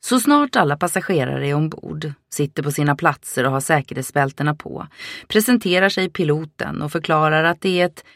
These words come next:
litet tekniskt problem som vi behöver lösa och att, eh, passagerarna kan vara försäkrade om att säkerheten alltid sätts främst.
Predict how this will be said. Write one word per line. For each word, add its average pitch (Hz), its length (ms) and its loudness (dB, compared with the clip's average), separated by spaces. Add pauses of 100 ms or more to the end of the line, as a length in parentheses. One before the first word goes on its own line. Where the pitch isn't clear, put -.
(100)
litet 220 680 0
tekniskt - 680 0
problem 190 520 0
som 123 220 -2
vi 127 120 0
behöver 135 300 2
lösa 147 480 2 (580)
och 123 240 2
att, - 280 -4
eh, 127 180 0 (360)
passagerarna 190 720 2
kan 180 180 -2
vara 143 120 0
försäkrade 160 680 2
om 135 140 -4
att 135 140 -4
säkerheten 139 760 -2
alltid 143 540 0
sätts - 280 -6
främst. - 540 -4